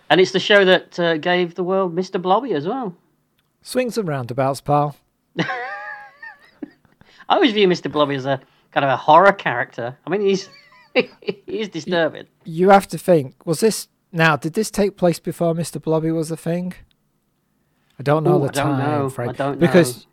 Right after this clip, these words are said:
Speaker 2: you have to think how lucky that he didn't
Speaker 1: <laughs>
Speaker 2: appear in this. Because if
Speaker 1: Yeah.
Speaker 2: Mister Blobby was a thing, I'm hundred percent sure there was a conversation.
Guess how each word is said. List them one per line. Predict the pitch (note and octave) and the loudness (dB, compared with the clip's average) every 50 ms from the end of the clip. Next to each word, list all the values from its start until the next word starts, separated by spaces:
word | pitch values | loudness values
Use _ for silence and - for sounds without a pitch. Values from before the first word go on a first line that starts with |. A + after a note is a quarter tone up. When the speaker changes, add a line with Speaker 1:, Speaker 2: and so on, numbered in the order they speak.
| _ _ | _ _
Speaker 2:
you | - C#3+ D3+ D#3+ D#3 | -6 -2 0 2 4
have | E3+ E3+ D3 - - | 4 2 2 0 -4
to | - C#3+ | -8 -8
think | C3 - D3+ D3 C#3 C3 B2 | -6 -2 -2 -2 -2 -4 -6
how | A#2+ C3 B2+ | -6 -4 -4
lucky | B2 B2+ C3+ C3 - - B2 G#2+ G#2 F#2 - _ _ _ _ _ _ | -2 -2 -4 -4 -4 -8 -10 -10 -10 -12 -14 _ _ _ _ _ _
that | C3 B2 | -6 -6
he | B2+ B2+ | -4 -6
didn't | A#2+ B2 A#2+ A#2+ - | -6 -8 -10 -10 -6
Speaker 1:
<laughs> | A#2 D3 | -6 -4
Speaker 2:
appear | - - A#2 A2+ G#2+ G#2+ | -4 -4 -6 -8 -10 -12
in | G#2+ A2 | -14 -14
this. | A2+ A2 G2 F2+ - - - _ _ _ _ _ _ _ _ - - - - _ - - - _ _ _ - _ _ _ - - - - | -14 -14 -14 -14 -14 -16 -16 _ _ _ _ _ _ _ _ -18 -18 -18 -20 _ -20 -20 -20 _ _ _ -20 _ _ _ -20 -20 -6 2
Because | - G3 - G3 C#3+ F#3 | 2 6 6 6 6 6
if | F#3 C#3+ | 4 4
Speaker 1:
Yeah. | D#3 D3+ | 6 6
Speaker 2:
Mister | D3+ D3 D3 D3 C#3+ | 8 8 6 6 6
Blobby | A#3+ A#3 G#3 F#3+ D3 E3 D#3 D3 C3+ | 8 8 8 8 6 4 2 2 2
was | C#3 D3+ C#3+ D#3+ | 0 -2 -2 -2
a | - | -4
thing, | - - E3+ D#3 C3+ A2+ G#2 A#2+ B2 - _ _ _ _ _ _ _ _ _ _ _ _ _ _ _ _ _ _ _ _ _ | 0 2 2 2 2 0 -4 -10 -14 -16 _ _ _ _ _ _ _ _ _ _ _ _ _ _ _ _ _ _ _ _ _
I'm | D3+ D3+ D#3 D3+ D#3 - _ _ _ _ _ _ - | 0 2 2 0 -2 -10 _ _ _ _ _ _ -10
hundred | - F#3+ G3+ A3+ G#3 G#3+ G#3 | -4 -4 -4 -4 -4 -8 -10
percent | A#3+ - - G#3 G3+ F#3 | -8 -4 -4 -4 -4 -4
sure | - A3 F#3 D3+ C3+ A#2+ | -2 2 2 2 2 2
there | A2+ D3+ D3 C#3+ | 2 2 4 4
was | C#3+ C#3 C3 A#2+ | 4 2 0 -2
a | C3 | -4
conversation. | - - C#3 C#3 C#3 C3 C3+ B2+ - C#3 A#2+ G2+ F#2+ - - F#2 - | -4 -2 -4 -4 -4 -4 -8 -8 -8 -6 -6 -6 -8 -10 -14 -16 -18